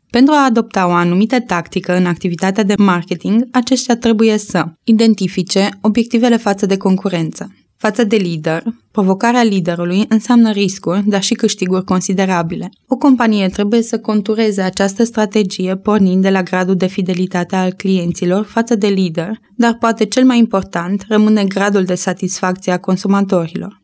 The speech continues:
Ca să reușești cu o astfel de tactică, e nevoie de un avantaj competitiv față de lider.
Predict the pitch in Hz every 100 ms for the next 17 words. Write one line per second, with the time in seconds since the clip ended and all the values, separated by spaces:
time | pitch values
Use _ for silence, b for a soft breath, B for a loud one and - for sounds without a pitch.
0 | _ - 202 196 185 190 180 233 240 277
1 | 233 208 - 214 208 196 170 - 185 -
2 | 185 202 214 214 208 233 208 202 190 180
3 | 185 190 190 196 208 202 196 190 - 175
4 | - 185 190 175 190 175 170 175 190 -